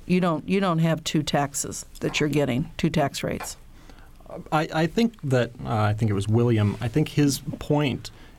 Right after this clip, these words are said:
Speaker 2: is a really valuable one, though, because the distinction that the assessors, some assessors are making is that a property is more valuable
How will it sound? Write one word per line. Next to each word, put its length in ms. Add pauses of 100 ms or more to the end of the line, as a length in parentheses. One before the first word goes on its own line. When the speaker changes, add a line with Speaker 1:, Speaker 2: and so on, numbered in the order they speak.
Speaker 2:
is 280
a 80
really 300
valuable 500
one, 220
though, 160
because 420 (400)
the 280
distinction 880
that 500
the 100
assessors, 560 (260)
some 280
assessors 480
are 80
making 520 (420)
is 220
that 280 (240)
a 220
property 580
is 140
more 300
valuable 600